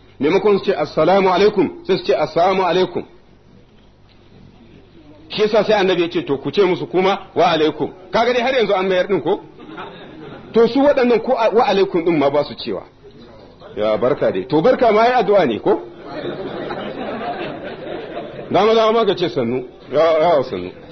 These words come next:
Na wannan sannu Hausa ne.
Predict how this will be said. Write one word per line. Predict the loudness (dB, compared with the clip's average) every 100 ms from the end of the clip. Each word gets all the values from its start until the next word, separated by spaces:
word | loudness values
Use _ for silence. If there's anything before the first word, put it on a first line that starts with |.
| -18 -14 -14 -12 -14 -14 -12 -12 -10 -10 -8 -8 -10 -8
Na | -2
wannan | 2 2 2
sannu | 2 2
Hausa | 2 2
ne. | 0